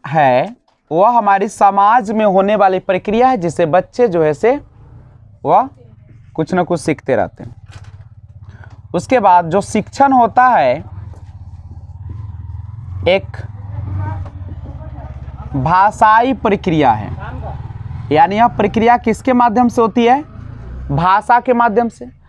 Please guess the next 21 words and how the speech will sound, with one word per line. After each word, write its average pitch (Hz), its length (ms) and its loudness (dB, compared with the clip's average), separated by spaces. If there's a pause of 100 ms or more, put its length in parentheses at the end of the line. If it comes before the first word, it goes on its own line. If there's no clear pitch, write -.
(180)
अगर 170 180 2
आपका 202 280 2
हिंदी 208 400 2
का 254 160 2
माहौल 247 400 4
है 208 80 6
तो 165 140 -2
हिंदी 170 360 2
भाषा 208 420 2
में 240 140 0
आप 240 200 0
उस 233 140 -2
विषय 226 300 2
को 240 120 -2
सीखते 226 320 -4
हैं, - 80 0
इंग्लिश 202 300 0
हो 220 80 2
तो 214 120 0
इंग्लिश 226 360 0
में। 139 220 -2